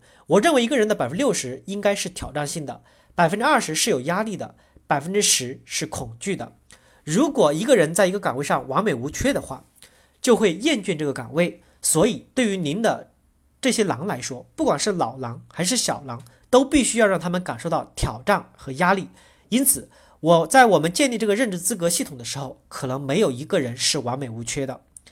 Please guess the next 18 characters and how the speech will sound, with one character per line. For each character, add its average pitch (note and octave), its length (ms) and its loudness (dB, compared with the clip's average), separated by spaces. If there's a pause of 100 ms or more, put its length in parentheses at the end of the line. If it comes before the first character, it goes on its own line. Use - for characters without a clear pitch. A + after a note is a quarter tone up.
(440)
任 G#3+ 160 -2
正 F3 100 0
非 F3+ 160 -2
说， B2 240 -10 (300)
而 G3+ 120 6
且 B3+ 140 4
以 C#3 160 -2
后 - 300 2 (180)
还 - 220 -6
要 F#3+ 160 4
允 C3 180 -4
许 B2 240 -8 (220)
这 G#3 100 4
些 D#3 100 0
人 B2+ 240 -4
犯 - 400 2
错 D#3 200 0
误。 C3 200 -6